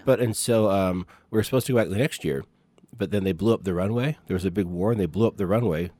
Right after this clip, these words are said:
three days before we're supposed to fly out, so we didn't go. So then we went again a few years later,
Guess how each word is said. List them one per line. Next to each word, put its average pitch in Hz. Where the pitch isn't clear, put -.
three 123
days 110
before 101
we're 98
supposed -
to 95
fly 82
out, -
so -
we 87
didn't 90
go. 80
So -
then 123
we 123
went 117
again 107
a 101
few 110
years 92
later, 98